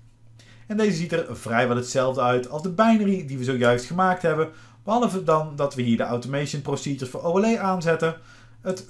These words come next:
command definiëren waarbij we zeggen, oké, pijp alle output naar C temp file dot T X T en vervolgens maken we de stored procedure en voeren we die uit. En als we deze binary dan gaan uitvoeren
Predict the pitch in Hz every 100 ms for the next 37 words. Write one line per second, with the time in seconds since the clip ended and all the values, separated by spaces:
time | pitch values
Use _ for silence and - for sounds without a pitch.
0 | - 226 220 226 226 185 156 170 165 139
1 | 135 135 127 123 120 120 123 123 120 123
2 | 135 196 202 196 - 160 156 156 208 214
3 | - 147 156 - 135 131 131 127 120 -
4 | 117 110 - 156 147 147 - - 120 113
5 | 113 113 117 - 135 143 - 208 208 202
6 | - - - - - 226 196 170 160 151
7 | 147 - 135 131 127 123 123 117 127 156
8 | - 240 226 220 - 151 139 120 120 113
9 | 113 101 107 113 107 120 131 - 151 170
10 | 175 - - - - - - - - -
11 | - - - - - - - 208 233 220
12 | 226 226 214 - 147 127 151 160 151 143
13 | 131 127 127 127 123 170 170 - 160 156
14 | 160